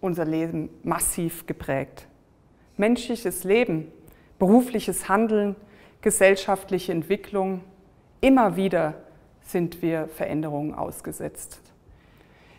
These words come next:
Wir gehen als Menschen, Institutionen, Unternehmen, Gesellschaften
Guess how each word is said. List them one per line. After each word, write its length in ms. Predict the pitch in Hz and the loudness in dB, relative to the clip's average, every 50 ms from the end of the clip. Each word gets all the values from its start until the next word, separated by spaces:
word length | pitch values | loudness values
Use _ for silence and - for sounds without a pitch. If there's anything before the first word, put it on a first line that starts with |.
| - - | 0 2
Wir 100 | 202 196 | 2 6
gehen 240 | 208 202 196 196 | 8 8 8 8
als 300 | 175 143 165 - - - | 6 4 2 2 -2 -2
Menschen, 680 | 180 175 185 214 240 247 240 - - 175 160 160 156 - - | 2 4 4 6 6 4 4 2 -2 -2 -2 -4 -6 -6 -4
Institutionen, 1000 | 196 190 180 - - 165 - 185 170 - - - 220 214 226 220 208 180 175 | -2 -2 -2 -4 -8 -8 -8 -8 -8 -8 -6 0 4 4 6 6 4 2 0
Unternehmen, 720 | - - 202 196 180 - 175 175 185 196 214 226 233 233 | 0 0 0 0 2 2 2 2 4 4 6 6 6 4
Gesellschaften 960 | 180 165 151 180 185 202 226 240 226 - - - 233 - - - - 254 240 | 4 2 4 4 6 6 6 4 0 0 0 0 0 0 -4 -6 -6 -6 -6